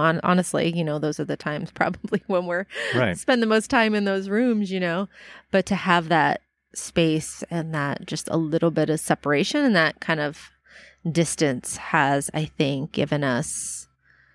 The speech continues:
Speaker 1: per-, it, it just adds a different perspective to things, I think, you know, and yeah, I feel like, I know we haven't really maybe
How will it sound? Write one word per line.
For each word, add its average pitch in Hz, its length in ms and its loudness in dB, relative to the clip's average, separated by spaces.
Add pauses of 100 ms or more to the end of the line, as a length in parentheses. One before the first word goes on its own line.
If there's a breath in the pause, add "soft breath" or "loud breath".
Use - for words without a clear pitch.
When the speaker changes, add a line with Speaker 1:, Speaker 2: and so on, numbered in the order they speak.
(380 soft breath)
Speaker 1:
per-, 190 240 4
it, 214 160 4
it 190 180 2
just 285 260 -2
adds 254 220 0
a 240 60 2
different 208 260 0
perspective - 640 -2
to 160 120 -2
things, - 600 -2
I 156 100 0
think, 143 480 -2
you 165 80 0
know, 143 380 0 (180)
and 160 440 0 (1200 soft breath)
yeah, 240 220 4
I 180 100 4
feel 202 240 4
like, 185 560 4 (200)
I 196 80 4
know 202 120 6
we 196 120 6
haven't 190 240 2
really 175 460 0
maybe 175 420 -2